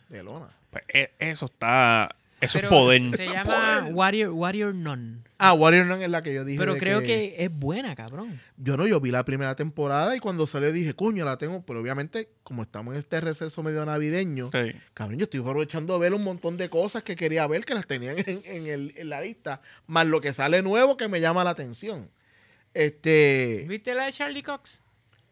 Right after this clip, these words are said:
Speaker 1: No, no, no, es porque me puse a ver esta de
Speaker 3: Tau, es Tau.
Speaker 1: porque dije,
Speaker 2: ¿Cuál?
Speaker 1: "Déjame ver
Speaker 3: La de
Speaker 1: esta".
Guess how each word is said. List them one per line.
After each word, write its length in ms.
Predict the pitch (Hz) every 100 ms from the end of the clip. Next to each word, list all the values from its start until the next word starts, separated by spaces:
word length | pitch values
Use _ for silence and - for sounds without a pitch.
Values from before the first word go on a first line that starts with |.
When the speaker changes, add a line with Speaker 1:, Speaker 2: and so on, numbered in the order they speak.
| _ _ 120
Speaker 1:
No, 240 | 120 127
no, 200 | 117 113
no, 100 | 110
es 80 | 101
porque 240 | 117 120 120
me 140 | 117
puse 280 | 110 120 -
a 40 | 139
ver 160 | 139
esta 260 | 135 - 135
de 420 | 131 123 104 80 - _
Speaker 3:
Tau, 280 | 185 214 151 -
es 120 | 165 _
Tau. 160 | 262
Speaker 1:
porque 220 | 156 156 175
dije, 120 | 180
Speaker 2:
¿Cuál? 100 | 175
Speaker 1:
"Déjame 360 | 202 233 247
ver 180 | 247 247
Speaker 3:
La 60 | 254
de 60 | 226 180
Speaker 1:
esta". 140 | 170